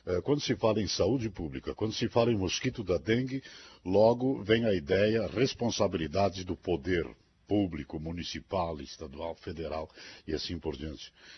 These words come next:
Sabemos que tivemos um período muito forte de chuvas e com isso facilita a proliferação de mosquitos. Mas só o poder público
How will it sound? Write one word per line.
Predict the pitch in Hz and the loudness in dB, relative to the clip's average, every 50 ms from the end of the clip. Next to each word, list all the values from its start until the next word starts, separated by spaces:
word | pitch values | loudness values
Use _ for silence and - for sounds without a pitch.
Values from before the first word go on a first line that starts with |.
| - - | -14 -6
Sabemos | - - 143 120 101 101 113 113 110 104 98 90 - | 0 2 2 4 6 6 6 6 6 6 2 0 -2
que | - - 90 90 78 69 64 - - _ _ _ _ _ _ _ _ _ _ | -4 -4 -4 -4 -4 -6 -8 -10 -16 _ _ _ _ _ _ _ _ _ _
tivemos | - - 80 92 101 104 95 85 | -12 -4 2 2 2 2 2 -2
um | 98 80 | -4 -2
período | - 92 82 87 90 90 78 | -2 -2 -2 0 -2 -2 -2
muito | 90 90 80 - | -4 -4 -4 -4
forte | - 92 85 78 - 73 | -2 -2 -2 -2 -4 -10
de | 71 67 | -8 -8
chuvas | - - - 87 92 90 78 76 76 69 - - | -8 -6 -4 -4 -4 -4 -4 -4 -6 -6 -6 -8
e | 85 76 | -10 -8
com | - 85 82 82 | -8 -6 -4 -4
isso | 87 82 - - - | -4 -4 -6 -6 -4
facilita | - 95 82 - - 82 87 90 - 85 | -2 -2 -2 -2 -4 -6 -6 -4 -4 -6
a | - | -6
proliferação | - 87 90 85 80 80 76 - 87 76 71 69 - 82 82 76 | -4 -4 -2 -2 -2 -4 -4 -6 -6 -6 -6 -8 -8 -10 -10 -10
de | 78 82 | -10 -10
mosquitos. | 76 76 69 - - - 82 73 - - - - - - - - - - _ _ | -10 -10 -10 -12 -10 -10 -10 -10 -10 -14 -18 -18 -20 -20 -20 -20 -20 -20 _ _
Mas | - 92 98 92 | -2 -2 0 0
só | - - 131 143 | 2 2 2 2
o | 147 117 | 2 2
poder | - 104 82 71 90 98 92 - | 0 -2 0 0 0 0 0 -2
público | - - 87 90 98 107 98 90 - - 78 71 - | -6 -6 -6 -4 -4 -2 -4 -4 -4 -4 -8 -8 -8